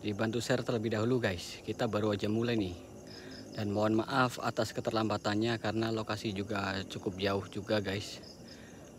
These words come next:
Jadi, malam hari ini, eh,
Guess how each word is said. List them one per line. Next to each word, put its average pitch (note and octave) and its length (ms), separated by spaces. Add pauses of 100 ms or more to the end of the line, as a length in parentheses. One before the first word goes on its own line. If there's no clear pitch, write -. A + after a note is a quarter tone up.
Jadi, G#2 640 (960)
malam G2+ 240
hari G2+ 240
ini, A#2 320 (1200)
eh, G2+ 640